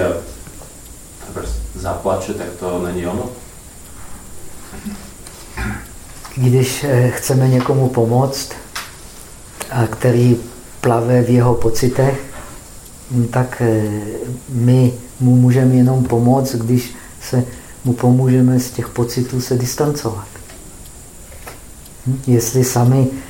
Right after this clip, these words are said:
Speaker 2: když někdo pláče, když s ním začneme plakat, hm, tak, eh,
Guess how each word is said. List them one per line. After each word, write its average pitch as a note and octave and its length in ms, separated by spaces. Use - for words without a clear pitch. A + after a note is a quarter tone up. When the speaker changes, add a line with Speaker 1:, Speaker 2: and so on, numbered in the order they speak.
Speaker 2:
když A#2+ 200
někdo B2 500
pláče, B2+ 640
když A#2+ 180
s - 100
ním B2+ 180
začneme B2 460
plakat, B2 520
hm, B2+ 160
tak, B2+ 340
eh, A#2 420